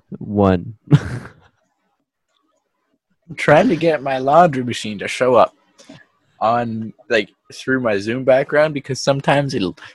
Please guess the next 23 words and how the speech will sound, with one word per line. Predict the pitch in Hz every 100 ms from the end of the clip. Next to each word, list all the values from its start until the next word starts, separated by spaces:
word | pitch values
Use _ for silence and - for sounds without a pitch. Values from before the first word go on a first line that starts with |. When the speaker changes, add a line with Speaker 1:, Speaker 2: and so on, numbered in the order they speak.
| _
Speaker 2:
just | - -
kinda | 120
peer | - - 131 135
through | - 123 147
like | 180 101
a |
face. | - 101 147 - - 160 - _
It's | - 151
not | 139
working. | 127 113 95 65
I'm | 104 98 - -
kinda | 113 107
like, | 87 - 151 - _
Speaker 1:
Oh, | - 214 -
it | 160
just | 180 175
did. | 180 - - - 123 - _
<laughs> | _ _ _ _ _
Speaker 2:
it'll | 143 143 135
show | 156
itself | 139 131 156 156
if | 135 110
I | 87